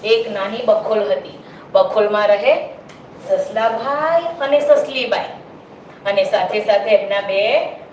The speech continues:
બચ્ચા. હવે સસલાભાઈ અને સસલીબાઈના બે બચ્ચા, બચ્ચા તો એવા સરસ રૂપાળા, એવા સરસ રૂપાળા, જાણે રોજ જોઈ લેવું.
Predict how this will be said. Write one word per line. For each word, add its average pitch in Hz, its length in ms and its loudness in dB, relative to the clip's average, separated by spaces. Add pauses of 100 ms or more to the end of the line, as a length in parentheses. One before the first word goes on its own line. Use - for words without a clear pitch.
બચ્ચા. 247 680 0 (440)
હવે 196 300 4
સસલાભાઈ 208 920 0 (220)
અને 208 160 -2
સસલીબાઈના 220 720 2
બે 214 140 0
બચ્ચા, 208 600 0 (220)
બચ્ચા 214 320 4 (120)
તો 294 60 4
એવા 240 340 2
સરસ 254 440 -4
રૂપાળા, 247 440 0
એવા 220 260 2
સરસ 240 340 -4
રૂપાળા, 254 500 0 (300)
જાણે 269 280 2
રોજ 262 440 2
જોઈ 214 200 2
લેવું. 175 260 -8